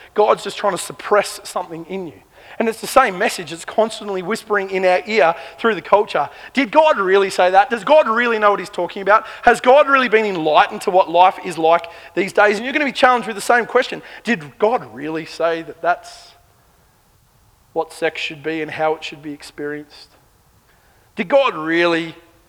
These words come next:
say that? Is he really trying to rob you of fun and pleasure? Is he just trying to suppress you expressing who you really are? People don't get hurt. You're missing out. This is normal human behavior. This is what you do when the urge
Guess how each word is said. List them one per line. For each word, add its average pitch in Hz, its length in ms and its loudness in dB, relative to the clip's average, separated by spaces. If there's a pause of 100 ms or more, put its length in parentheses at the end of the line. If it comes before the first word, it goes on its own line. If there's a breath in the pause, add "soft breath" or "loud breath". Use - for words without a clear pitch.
(280)
say 170 220 0
that? 202 140 2
Is 226 100 -2
he 233 80 0
really 240 400 2
trying 214 220 2
to 170 60 2
rob 156 280 0
you 180 140 -4
of 147 100 -6
fun 165 260 0
and 147 100 -12
pleasure? 170 320 0
Is 190 100 -2
he 190 100 -10
just 208 180 -10
trying 202 220 -4
to - 60 -10
suppress 175 520 -4
you 180 100 -6
expressing 165 640 -8
who 147 100 -14
you 156 200 -14
really 156 320 -4
are? 151 320 4 (480 loud breath)
People 165 300 0
don't 139 200 -8
get 139 200 -8
hurt. 269 340 0
You're 294 160 -4
missing 254 300 -10
out. 262 260 2 (840 soft breath)
This 339 180 0
is 247 140 0
normal 285 440 4
human 262 380 -2
behavior. 240 400 4
This 254 160 -6
is 247 80 -6
what 262 180 0
you 233 100 -4
do 302 280 4
when 220 140 0
the 202 160 -6
urge 190 320 0